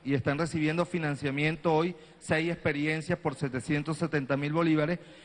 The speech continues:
para la producción de lo que se llama la asistencia técnica, que son las ri-, sillas de ruedas, los bastones, las camas clínicas, producción y reparación, talleres de producción y reparación de la asistencia técnica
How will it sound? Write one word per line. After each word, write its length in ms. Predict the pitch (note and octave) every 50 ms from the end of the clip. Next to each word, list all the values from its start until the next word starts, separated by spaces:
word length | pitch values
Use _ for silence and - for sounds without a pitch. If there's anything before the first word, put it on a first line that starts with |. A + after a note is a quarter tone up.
| - - - _
para 260 | F3 E3+ E3 D#3+ D#3+
la 140 | D#3 D3+ D3+
producción 680 | D#3+ D3+ D3+ D3 C#3+ C3 - - F3 F3+ G3 G#3 G#3 G3+
de 100 | F#3 F3
lo 80 | D3+ -
que 120 | C#3 B2+
se 100 | C#3 C#3
llama 240 | C3+ C#3+ D#3 D#3+ E3
la 80 | E3
asistencia 500 | D#3+ - C#3+ B2 - D3 C#3 C3 D#3+ D#3
técnica, 460 | D3+ E3+ F3 F3+ E3 D3+ C3 B2+ B2+ -
que 80 | B2+
son 220 | A#2+ - C3+ C3+ D3
las 100 | C#3+ C3
ri-, 180 | D3 D#3 - - - - - -
sillas 400 | - - D#3+ D3+ C#3+ D3 C#3+ D3
de 140 | C#3+ C#3
ruedas, 480 | C3+ D3 D3+ D3+ D3 D3+ D3 D3 D3 D3
los 160 | D3 D3 C#3
bastones, 600 | C#3+ C#3+ C#3+ - - - D3+ D3 D3 D3 D3 C#3+ C#3+
las 100 | C#3 C3
camas 300 | - D3 C#3+ D3 D#3 D3
clínicas, 580 | - - D#3 D#3 D#3 D3+ D3+ D3 - E3+ D#3 D#3 - - - - - -
producción 720 | D#3+ D#3+ D#3 D#3 D3 C#3+ - - - F#3+ G3 G#3+ A3 A3
y 60 | G#3
reparación, 680 | F#3 F#3 E3 - D3+ C#3 C3 A#2+ - D3 C#3 C3+ C3 C3
talleres 500 | - D3+ D3 C#3+ C#3+ E3+ F#3 G3 G#3 G3+
de 100 | G3+ F#3
producción 600 | F3+ D#3+ D3 D3 C#3 - - F3 F#3+ G3+ G#3+ F#3+ - - - - - -
y 80 | D#3 D#3+
reparación 800 | D3+ D#3 D3 C#3 D3+ C#3+ C#3+ C3+ - - F3+ F#3+ G#3 G#3+ G#3 F3+
de 80 | E3+
la 80 | D#3+ D#3
asistencia 560 | C3+ - C#3 C3 - E3 E3 E3 D#3 F#3+ F#3
técnica 560 | - G3+ G#3+ A3+ A3+ A#3 A#3 G3+ A#3 A3+ G3+